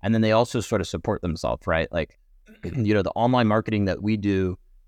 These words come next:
for direct business stirs up more of these partnership and corporate type businesses. Our retail stores in Venice and U S C, they do business for us, you know, as, like, sales in the bike shop, service in the bike shop. But then those,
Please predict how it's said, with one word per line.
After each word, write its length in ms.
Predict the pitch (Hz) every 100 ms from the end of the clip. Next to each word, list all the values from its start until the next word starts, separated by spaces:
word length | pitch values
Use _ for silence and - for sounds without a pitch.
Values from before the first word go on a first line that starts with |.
| _
for 240 | - 98 87
direct 340 | 95 95 -
business 480 | 113 113 101 95 -
stirs 520 | - _ 127 113 104
up 300 | 113 85 - -
more 280 | 107 101 92
of 40 |
these 140 | 87
partnership 680 | - 123 - 98 - 101 92 _ _
and 100 | 92 -
corporate 360 | 127 - -
type 220 | - 80
businesses. 720 | 110 92 82 - - 69 - - _ _ _
Our 100 | 92
retail 460 | 101 147 - 110 95
stores 520 | - 104 92 90 98
in 120 | 95
Venice 400 | 110 107 104 -
and 100 | 98
U 120 | 101
S 140 | 92 -
C, 420 | 143 131 104 104 _ _ - _ _ -
they 120 | 107
do 140 | 104
business 340 | 98 131 127 101
for 180 | 104
us, 440 | 95 95 - - - _
you 120 | 113
know, 160 | 98 92
as, 280 | 90 87 -
like, 160 | 82 - -
sales 380 | 117 104 98
in 100 | 98
the 60 | 87
bike 220 | 92 90
shop, 260 | - 90 -
service 320 | - 113 -
in 60 | 87
the 60 |
bike 140 | 85 87
shop. 220 | 104 -
But 80 | 101
then 140 | 95
those, 240 | 104 113